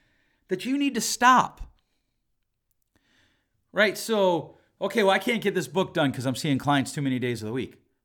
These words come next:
Well, then stop seeing clients too many days of the week. "Well, I need to see X amount of clients." Okay, then do that in, in a shorter number of days. Well, that'll be hard. Yep, that'll be okay. 'Cause when life's hard, we're learning things, we're growing. Where did I leave off?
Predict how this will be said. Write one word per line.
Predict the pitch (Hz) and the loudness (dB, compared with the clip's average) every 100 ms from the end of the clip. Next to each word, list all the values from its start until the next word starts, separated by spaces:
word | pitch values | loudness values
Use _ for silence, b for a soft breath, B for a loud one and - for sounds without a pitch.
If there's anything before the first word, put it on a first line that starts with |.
| - | -6
Well, | 175 | -4
then | 165 147 | -2 -2
stop | 147 135 127 | -2 -4 -2
seeing | 135 | -4
clients | 120 151 180 - | -2 0 0 0
too | 131 | 0
many | 113 101 | 0 0
days | 95 90 | -4 -6
of | 87 | -10
the | |
week. | 87 - _ _ _ _ _ _ - | -14 -18 _ _ _ _ _ _ -6
"Well, | 170 | -2
I | |
need | 190 214 | 0 -2
to | 180 | -2
see | 202 | -2
X | 135 - | -2 -2
amount | 170 160 | -4 -4
of | - | -4
clients." | 175 139 - | -4 -4 -4
Okay, | - 208 202 | -4 0 0
then | 180 160 | 0 0
do | 196 202 | 0 4
that | 185 175 - - - | 6 6 2 -14 -2
in, | 165 156 | -2 0
in | 160 | -2
a | 151 | -2
shorter | - 190 180 | 0 0 0
number | 170 160 147 | -2 -2 -4
of | 117 | -2
days. | 160 110 - b b b b | -2 -2 -6 b b b b
Well, | 160 | -4
that'll | 180 185 165 | 2 2 2
be | |
hard. | 147 170 120 - | 2 4 2 4
Yep, | 185 196 - | 4 4 4
that'll | 180 202 | 6 6
be | 190 196 | 6 4
okay. | 175 180 120 B B - | 6 4 2 B B -4
'Cause | 185 151 | -2 0
when | 180 | 0
life's | 180 220 220 | 2 2 2
hard, | 190 208 233 233 B | 6 8 8 6 B
we're | - 170 | -2 2
learning | 160 185 170 143 | 4 4 2 0
things, | 151 117 | -2 -4
we're | 127 131 | -4 -4
growing. | 156 151 123 90 87 _ _ _ _ _ _ _ _ _ _ _ _ _ _ - | 2 4 4 0 -10 _ _ _ _ _ _ _ _ _ _ _ _ _ _ -8
Where | 170 | -4
did | |
I | 151 | 0
leave | 151 139 | 0 0
off? | 131 | -2